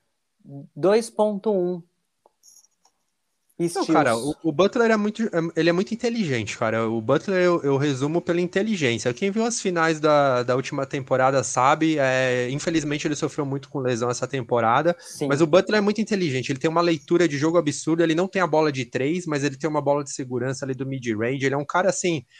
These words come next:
Speaker 2: é, é, é, tá, tá no limiar pro craque, sabe? Ainda n-, não chamo de craque, mas ele tá nesse limiar.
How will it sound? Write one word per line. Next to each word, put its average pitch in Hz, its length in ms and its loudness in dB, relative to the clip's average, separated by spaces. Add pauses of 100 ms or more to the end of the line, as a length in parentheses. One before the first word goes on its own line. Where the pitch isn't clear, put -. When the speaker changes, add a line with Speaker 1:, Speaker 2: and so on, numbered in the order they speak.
(140)
Speaker 2:
é, 131 80 2
é, 127 500 2
é, 131 60 -8
tá, 156 200 0
tá 175 140 4
no 180 140 4
limiar 190 580 4
pro 220 160 -2
craque, 123 400 2
sabe? 156 300 0
Ainda 151 500 2
n-, 139 160 -4
não 156 160 2
chamo 175 240 2
de 151 100 0
craque, 120 460 0
mas 120 220 -8
ele 131 100 -6
tá 151 140 -2
nesse 156 280 -6
limiar. 151 480 -6